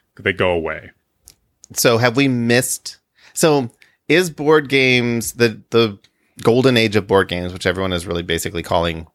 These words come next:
Speaker 2: right now, is this a fad, or were we beyond that? Like,
Speaker 1: Well
Speaker 2: we've been doing this, Catan came out almost twenty years ago, right?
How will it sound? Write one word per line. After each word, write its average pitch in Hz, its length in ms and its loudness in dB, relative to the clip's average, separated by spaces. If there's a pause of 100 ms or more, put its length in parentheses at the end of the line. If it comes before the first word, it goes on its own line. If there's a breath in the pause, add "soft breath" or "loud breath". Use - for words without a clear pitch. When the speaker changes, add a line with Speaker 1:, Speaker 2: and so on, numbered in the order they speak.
Speaker 2:
right 90 220 -2
now, 85 300 -6 (440 loud breath)
is 135 280 2
this 123 300 2 (460)
a 117 80 0
fad, 120 540 0
or 131 200 2
were 131 80 2
we 127 120 0
beyond 110 680 0
that? - 400 -6 (180)
Like, 101 120 0
Speaker 1:
Well 87 60 -2
Speaker 2:
we've 131 120 2
been 151 200 0
doing 131 260 2
this, 123 160 0
Catan 151 460 -2
came 135 240 0
out 117 360 2 (380)
almost 117 300 0
twenty 120 240 0
years 95 200 -2
ago, 71 200 -10
right? 87 280 -2